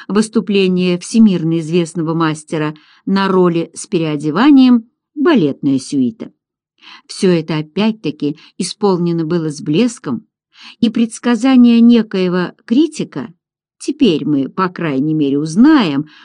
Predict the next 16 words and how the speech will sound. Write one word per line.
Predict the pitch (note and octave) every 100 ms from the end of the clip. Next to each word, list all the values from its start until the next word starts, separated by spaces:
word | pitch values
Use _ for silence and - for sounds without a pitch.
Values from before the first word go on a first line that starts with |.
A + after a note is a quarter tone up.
| _
умеют | G#3+ G#3+ G3+ F#3 F#3 F#3
ли | C4
сверхправители | - A3+ D#3+ - F3+ F3+ D#3 E3+ E3
зевать, | D#3+ F#3+ D4 D4+ - _ _ _ -
не | F#3 A#3 E4 -
оправдалось. | C4+ D4 A3+ B3 A3+ F3+ D#3 D3 D3+ - _ _ _ _ _ _
Инспектор | G3 F#3+ - - F#3 A#3+ - C4
даже | B3 B3 B3
несколько | A3 F3 - G#3+ G#3+ F#3+
раз | D#3+ F#3+
засмеялся, | F3 F3+ F3+ D#3+ C#3 F#3 C4 - A#3 - _ _ -
и | G3+ F3 D#3 E3
именно | A#3 C#4+ D4+
там, | D#4 F#4 F#3+ C#3+
где | D3+ D#3+ E3+
надо. | E3+ C3 G#2+ -